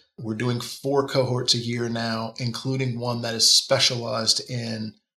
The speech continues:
uh, for nonprofits. So that Unity Fellows, uh, cohort is, is gonna be starting here soon as well.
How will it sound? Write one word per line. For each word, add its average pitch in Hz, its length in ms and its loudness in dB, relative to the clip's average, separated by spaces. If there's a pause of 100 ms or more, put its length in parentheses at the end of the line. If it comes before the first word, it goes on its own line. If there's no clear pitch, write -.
(120)
uh, 110 180 -8
for 113 220 -4
nonprofits. 110 640 -4
So 104 100 4
that 101 220 -8
Unity 113 340 -6
Fellows, 107 800 2
uh, 110 280 -12 (640)
cohort 113 500 -2
is, 110 340 0
is 107 260 -4
gonna 107 220 -6
be 104 100 -6
starting 104 440 0
here 104 200 -8
soon 110 460 2
as 107 280 -2
well. 110 380 -6